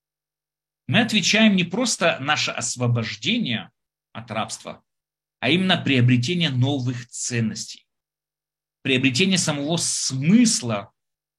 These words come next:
ради чего мы вышли из Египта. Той самой цели, вокруг которой сплотился весь народ, тот самый народ, который получил освобождение из Египта.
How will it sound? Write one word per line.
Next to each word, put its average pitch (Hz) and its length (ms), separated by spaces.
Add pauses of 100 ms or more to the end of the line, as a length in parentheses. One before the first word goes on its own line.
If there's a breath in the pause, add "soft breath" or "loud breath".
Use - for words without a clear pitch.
(260)
ради 147 260
чего 143 340
мы 135 160
вышли 123 260
из 110 120
Египта. 107 360 (1600)
Той 202 140
самой 190 440
цели, 175 720 (720)
вокруг 170 320
которой 170 280
сплотился 180 760
весь 139 280
народ, 151 440 (720)
тот 185 200
самый 175 280
народ, 180 220
который 143 300
получил 135 360
освобождение 117 640
из 110 100
Египта. 104 360